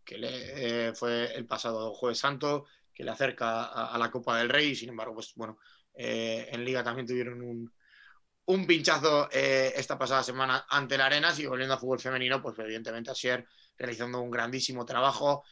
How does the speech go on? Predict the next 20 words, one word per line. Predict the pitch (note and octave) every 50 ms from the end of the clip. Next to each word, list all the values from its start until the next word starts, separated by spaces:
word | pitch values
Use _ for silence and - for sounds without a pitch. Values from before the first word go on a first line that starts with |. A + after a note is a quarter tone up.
| - - _ _
en | - C3
el | C3 B2
fútbol | - C#3+ C3+ C3 C3
base, | B2 D3 D3 C#3+ - D#3 C#3+ C#3+ C#3+ C#3+ C3+ - - - - - _ _ _
y | - C3
como | B2 C3 B2 B2+
se | A#2
está | - - C3 A#2
viendo, | A#2+ B2+ B2+ B2+ A#2
pues, | A#2+ A#2
bueno, | A2 A2+ A2+ A2+ A2+
en | A2+
esta | G#2+ - A#2+
categoría, | - - - A2+ A2 A2+ A2+ A2+ A2+ A2+ A#2 A2+ - - _ _ _ _ - _
campeonas | - B2 A#2 A2+ A#2+ A#2+ A#2 A#2+ A#2+ A#2 A2 -
de, | B2+ A2+ A2+ A2+ A2+ A2 A2+ A2+ - _ _ _ _ _ _ _ _ - - -
de | C3 C3+
Liga | B2+ C#3 C#3+ C#3+ C3+
con | C#3 C#3+ C#3 C3+
veintiocho, | C3 C3 A#2+ B2 B2+ A#2+ A#2+ - - B2 A2+ A#2 G#2+ G#2 G#2+ -